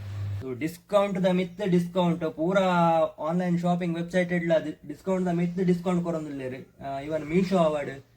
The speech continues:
ಬೇತೆ ಅವಾರ್ಡ್ ಪೂರ ಈ ಬಿಗ್ ಬಿಲಿಯನ್ಸ್ ಡೇ ಬೊಕ್ಕ ಈ ಗ್ರೇಟ್ ಇಂಡಿಯನ್ ಫೆಸ್ಟಿವಲ್ ಟೈಮ್ ಉಡು. ನಿಜವಾದ್ಲ ಪ್ರೈಸ್ ಕಮ್ಮಿ ಇಪ್ಪುಂಡ ಅತ್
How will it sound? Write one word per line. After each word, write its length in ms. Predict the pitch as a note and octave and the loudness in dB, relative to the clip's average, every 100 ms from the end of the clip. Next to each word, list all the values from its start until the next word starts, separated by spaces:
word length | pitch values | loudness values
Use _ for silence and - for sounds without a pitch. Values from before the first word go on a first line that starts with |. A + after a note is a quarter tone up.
| _ _ _ _ - | _ _ _ _ -10
ಬೇತೆ 280 | D#3 F#3 F#3 | -6 -2 0
ಅವಾರ್ಡ್ 340 | D#3 C#3+ C3 | -2 -4 -8
ಪೂರ 160 | E3 C#3+ C#3+ - D3 | -6 -6 -8 -10 -10
ಈ 60 | |
ಬಿಗ್ 240 | C#3 D3+ E3+ | -8 -4 0
ಬಿಲಿಯನ್ಸ್ 340 | G#3 G3 F3+ | 2 2 2
ಡೇ 440 | F3 E3+ E3+ E3+ E3+ - _ - - D3+ | 2 4 4 2 -2 -8 _ -20 -16 -8
ಬೊಕ್ಕ 260 | D#3+ - | -8 -4
ಈ 160 | E3 D#3+ | -2 -2
ಗ್ರೇಟ್ 280 | C3 F#3 F#3+ | 0 0 2
ಇಂಡಿಯನ್ 340 | F#3 F3+ E3+ | 2 2 0
ಫೆಸ್ಟಿವಲ್ 360 | E3+ - F3+ E3+ | 0 -2 -2 0
ಟೈಮ್ 240 | F3 E3+ | 0 0
ಉಡು. 160 | B2+ C3 | -2 -6
ನಿಜವಾದ್ಲ 560 | C#3 F#3+ G#3 G#3+ F#3 G3 F#3 F3 D#3+ | -4 0 2 2 2 2 4 2 -2
ಪ್ರೈಸ್ 440 | - F3 F3+ F3+ | -2 -4 -4 -4
ಕಮ್ಮಿ 280 | D3+ F#3 G3+ | -4 -2 -2
ಇಪ್ಪುಂಡ 440 | F#3+ F3 - G#3 | -4 -4 -4 0
ಅತ್ 340 | G3 F#3 F3 | 0 0 -4